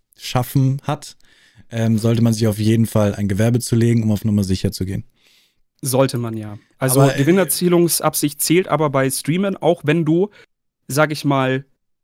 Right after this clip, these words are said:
Speaker 2: kein Affiliate bist, trotzdem, wenn du
Speaker 1: Donations.
Speaker 2: Donations, genau. Es ist auch Gewinnerzielungsabsicht.
Speaker 1: Ich bin halt nur immer, ähm,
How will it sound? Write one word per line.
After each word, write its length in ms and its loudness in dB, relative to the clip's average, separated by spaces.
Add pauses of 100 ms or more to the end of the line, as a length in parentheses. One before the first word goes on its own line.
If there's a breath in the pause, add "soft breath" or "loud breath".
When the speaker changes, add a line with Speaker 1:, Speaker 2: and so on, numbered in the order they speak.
(340)
Speaker 2:
kein 260 0
Affiliate 420 -2
bist, 440 -8
trotzdem, 640 -2
wenn 240 2
du 280 -2
Speaker 1:
Donations. 600 -4 (560)
Speaker 2:
Donations, 760 -2
genau. 280 -2 (180)
Es 100 -8
ist 180 -6
auch 260 0
Gewinnerzielungsabsicht. 920 -8 (920)
Speaker 1:
Ich 160 -12
bin 160 0
halt 140 2
nur 140 2
immer, 440 2
ähm, 440 2